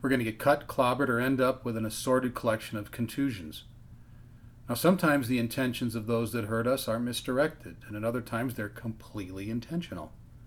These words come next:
Sometimes the actions of others are the stuff of mindless impulse, and therefore kind of shotgun in their intent. At other times, the actions of others are completely malicious, being viciously planned and savagely implemented.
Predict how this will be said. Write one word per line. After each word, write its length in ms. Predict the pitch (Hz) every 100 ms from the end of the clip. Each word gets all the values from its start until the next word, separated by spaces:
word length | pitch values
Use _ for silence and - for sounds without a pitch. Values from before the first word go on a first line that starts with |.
| - - - - -
Sometimes 480 | 151 135 139 131 110
the 160 | 127
actions 420 | 117 113 - 123 117
of 100 | 110
others 360 | 104 117 113
are 60 | 113
the 100 | 113
stuff 340 | - 123 -
of 100 | 117
mindless 480 | 120 117 120 120 117
impulse, 480 | 160 165 110 95 -
and 140 | 117
therefore 300 | 131 135 135
kind 240 | - 185 170
of 180 | 107
shotgun 720 | - - - 120 - - 90 87
in 120 | 95
their 140 | 95
intent. 440 | 92 - 120 92 - - - - - - - - - - -
At 80 | 131
other 160 | 139
times, 400 | 135 123 127 156
the 160 | 131 123
actions 340 | 113 - 120
of 100 | 113
others 280 | 117 123 110
are 60 | 117
completely 680 | - 123 - - 113 107
malicious, 460 | 120 135 190 - 95
being 280 | - 123 117
viciously 680 | 104 123 120 151 - 156 151
planned 420 | - 120 113 117
and 100 | 113
savagely 640 | - 104 98 107 110 117
implemented. 540 | 170 156 101 82 80